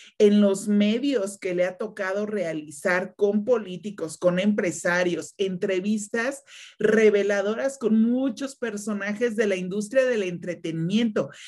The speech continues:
Y le revelan a Talina porque es así de, ay, la dama del buen decir. Y la verdad es que la señora es encantadora, eh, cuando se propone narrar una historia, te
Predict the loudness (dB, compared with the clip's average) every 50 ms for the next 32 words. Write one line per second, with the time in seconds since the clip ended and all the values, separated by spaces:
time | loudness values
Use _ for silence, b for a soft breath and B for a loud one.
0 | B B B 4 4 6 6 6 6 6 6 6 6 6 6 6 4 4 2 0
1 | 0 0 2 2 4 4 4 4 4 2 0 -6 -8 -4 -4 -2 -2 -2 -4 -8
2 | -10 -6 -6 -4 -2 0 -2 -2 -2 -2 -4 -4 -4 -4 -4 -4 -4 -4 -4 -4
3 | -4 -6 -6 -6 -4 -2 -2 0 0 0 0 0 -2 -2 -4 -4 -2 -2 -4 -4
4 | -4 -6 -8 -8 -8 -8 -6 -4 -4 -6 -6 B B B B B B 2 4 6
5 | 6 6 6 4 6 6 6 6 6 4 0 0 2 4 4 4 2 2 0 0
6 | 0 0 0 0 -2 -2 -2 -4 -2 -2 -2 -4 -6 -6 -6 -4 -2 -2 -2 0
7 | 0 0 -2 -2 -4 -6 -10 B B B B B B -4 0 0 2 2 0 0
8 | -2 -2 -2 -2 -2 -4 -4 -6 -10 -16 -20 -20 _ _ _ _ _ _ -2 0
9 | 0 0 0 -2 -4 -4 -4 -2 0 0 0 0 -2 -2 0 0 0 0 -2 -2
10 | -4 -4 -4 -2 -2 -2 -2 0 0 0 0 -2 -2 -4 -4 -4 -2 -2 -2 -2
11 | -4 -4 -4 -4 -4 -6 -8 -8 -8 -6 -6 -6 -6 -8 -8 _ -14 -14 -14